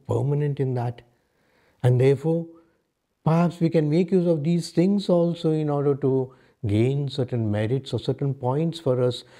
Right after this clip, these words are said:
certain bonus points for us for the kingdom.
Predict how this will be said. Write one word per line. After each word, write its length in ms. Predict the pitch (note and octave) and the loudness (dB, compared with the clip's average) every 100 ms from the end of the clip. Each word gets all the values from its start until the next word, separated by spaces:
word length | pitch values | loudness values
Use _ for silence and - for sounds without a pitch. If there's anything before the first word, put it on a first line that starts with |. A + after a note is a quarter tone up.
| - | -4
certain 360 | C3 B2 C#3 G#2+ | -2 0 0 0
bonus 360 | A2 C#3+ D#3 | 0 0 -2
points 400 | - A#2+ C#3+ D3+ | -4 -4 -2 -4
for 180 | - A2+ | -4 -4
us 80 | A2 | -4
for 140 | - | -6
the 100 | F#2 | -10
kingdom. 460 | F2+ - D#2+ D#2 | -10 -12 -10 -14